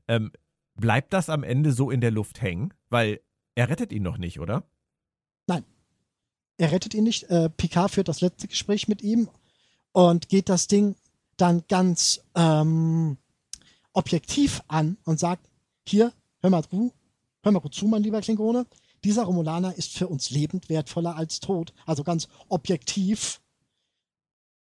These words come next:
Speaker 2: „Wie stehst du dazu?“ Und Worf sagt, „Ich will aber trotzdem nicht. Wenn sie es
Speaker 1: <laughs>
Speaker 2: befehlen, wenn sie es befehlen, mach ich's, aber ich will nicht.
Speaker 1: Ja.
Speaker 2: Ich will nicht.“
Speaker 1: Ja.
Speaker 2: Und Picard wendet sich dann auch an Crusher und das ist dann eigen-,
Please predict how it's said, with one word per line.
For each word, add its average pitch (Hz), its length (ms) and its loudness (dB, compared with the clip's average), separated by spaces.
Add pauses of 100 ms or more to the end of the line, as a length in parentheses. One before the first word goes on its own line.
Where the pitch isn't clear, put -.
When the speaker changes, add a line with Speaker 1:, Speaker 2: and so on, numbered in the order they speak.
(840)
Speaker 2:
„Wie 208 120 4
stehst 240 300 2
du 196 40 -2
dazu?“ 175 340 -2
Und 180 400 0
Worf 160 180 0
sagt, 185 280 -4 (400)
„Ich - 120 -10
will 170 80 -2
aber 170 140 -2
trotzdem 160 440 -10
nicht. - 280 -14 (220)
Wenn 208 180 6
sie 196 80 2
es 208 100 2
Speaker 1:
<laughs> - 60 -6
Speaker 2:
befehlen, 285 480 2 (520)
wenn 240 120 6
sie 285 80 4
es - 60 -4
befehlen, 311 480 2
mach 262 160 0
ich's, - 160 -2
aber 220 200 -4
ich - 200 -8
will 240 180 4
nicht. 160 300 -2 (160)
Speaker 1:
Ja. 104 100 0
Speaker 2:
Ich - 160 -6
will 185 160 2
nicht.“ 147 240 -4
Speaker 1:
Ja. 101 140 -4 (640)
Speaker 2:
Und 190 360 4 (1400)
Picard 220 500 0
wendet 196 320 2
sich 202 100 -4
dann 196 140 -2
auch 180 160 -6
an 185 120 -2
Crusher 196 380 -2
und 170 120 -2
das 165 140 -2
ist 170 140 -4
dann 165 80 -2
eigen-, 170 240 -4